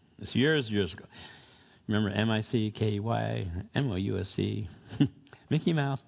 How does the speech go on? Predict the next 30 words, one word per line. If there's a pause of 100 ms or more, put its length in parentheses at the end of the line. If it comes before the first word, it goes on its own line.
(160)
Donald
Duck. (120)
Anyway. (640)
But,
um, (1300)
there
was
this,
um, (1300)
w-,
one
of
the
characters
on
the
Mickey
Mouse
Club (220)
is,
was
this
guy
named
Jimmy, (800)
and
a
little
skinny
guy.